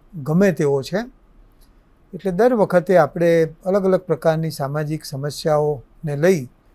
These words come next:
ઘણી બધી ચર્ચા અને વાતો કરતા હોઈએ છીએ. આજે એક નવી સમસ્યા, અ, વિશે વાત કરવાની છે. એ,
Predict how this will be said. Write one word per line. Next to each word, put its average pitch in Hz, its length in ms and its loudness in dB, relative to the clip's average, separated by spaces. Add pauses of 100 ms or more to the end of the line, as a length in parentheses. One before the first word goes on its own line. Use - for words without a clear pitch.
(340)
ઘણી 196 120 0
બધી 170 260 0
ચર્ચા 147 480 -2
અને 139 420 -8 (140)
વાતો 131 260 -8
કરતા 147 280 -6
હોઈએ 175 280 0
છીએ. 220 160 -4 (1200)
આજે 202 640 4 (220)
એક 180 180 -4
નવી 165 280 -2
સમસ્યા, 165 720 -2 (1000)
અ, 156 40 -6 (480)
વિશે 147 320 0
વાત 147 300 2
કરવાની 165 420 0
છે. 254 280 0 (640)
એ, 175 400 2